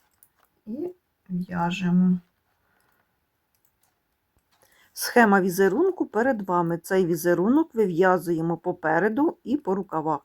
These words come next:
Перепишіть собі, щоб у вас була ця, ця схема, і в'яжіть задоволення. Дов'язуємо до кінця маркера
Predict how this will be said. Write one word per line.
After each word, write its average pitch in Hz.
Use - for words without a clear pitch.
Перепишіть 175
собі, 349
щоб 330
у -
вас 311
була 285
ця, 269
ця 269
схема, 240
і 233
в'яжіть 196
задоволення. 165
Дов'язуємо 196
до 220
кінця 180
маркера 175